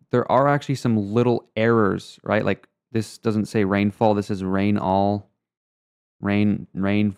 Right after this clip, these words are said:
tall, right? Um, this letter's messed up. Extreme is an S. This I is a little bit messed up.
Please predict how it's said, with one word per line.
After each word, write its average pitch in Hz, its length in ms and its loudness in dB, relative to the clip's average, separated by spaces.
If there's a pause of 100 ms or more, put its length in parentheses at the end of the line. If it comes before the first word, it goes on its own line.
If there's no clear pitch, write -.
(140)
tall, 107 680 0
right? 104 400 0 (640)
Um, 98 640 0 (400)
this 104 240 -4
letter's 107 340 2
messed 101 320 -2
up. 101 420 0
Extreme 104 680 -2
is 92 180 -6
an 92 120 -6
S. 101 680 -6 (960)
This - 200 -12
I 98 280 0
is 101 80 0
a 101 40 -2
little 98 160 0
bit 98 140 0
messed 98 300 -2
up. 101 260 0